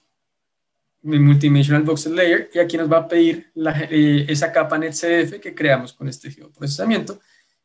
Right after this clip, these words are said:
y como resultado vamos a tener el siguiente cubo, como lo pode-, como lo podemos visualizar en este caso.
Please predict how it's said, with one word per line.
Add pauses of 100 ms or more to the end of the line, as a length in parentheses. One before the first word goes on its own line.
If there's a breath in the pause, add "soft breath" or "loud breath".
y
como
resultado (1160)
vamos
a
tener
el
siguiente
cubo, (1300)
como
lo
pode-, (300)
como
lo
podemos
visualizar
en
este
caso.